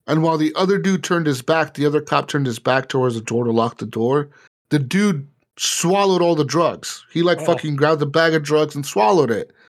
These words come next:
Speaker 1: So what happened was, apparently he grabbed the bag of drugs, he swallowed it. The other cop tried to stop him and he couldn't. And then the dude started choking or something. <clears throat> So then the cops thought, "Oh, fuck, what are we gonna do?"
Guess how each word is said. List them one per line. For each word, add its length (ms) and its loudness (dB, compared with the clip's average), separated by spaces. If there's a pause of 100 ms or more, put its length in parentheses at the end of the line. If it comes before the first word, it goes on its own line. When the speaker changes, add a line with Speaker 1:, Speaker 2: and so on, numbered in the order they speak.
(140)
Speaker 1:
So 220 -2
what 120 2
happened 400 0
was, 440 0 (400)
apparently 360 0
he 120 -2
grabbed 300 -2
the 60 -4
bag 320 0
of 80 -2 (140)
drugs, 360 -4
he 120 -4
swallowed 560 2
it. 280 -4 (380)
The 160 0
other 200 2
cop 260 0
tried 160 2
to 60 -2
stop 340 0
him 100 0
and 100 -2
he 60 -2
couldn't. 460 -2 (400)
And 100 -4
then 80 -2
the 100 0
dude 180 2
started 340 0
choking 440 -2
or 100 2
something. 640 -2
<clears throat> 960 -4
So 200 -2
then 420 0 (320)
the 140 0
cops 400 0
thought, 360 2 (380)
"Oh, 180 2
fuck, 460 -2
what 60 4
are 40 4
we 100 2
gonna 220 2
do?" 540 0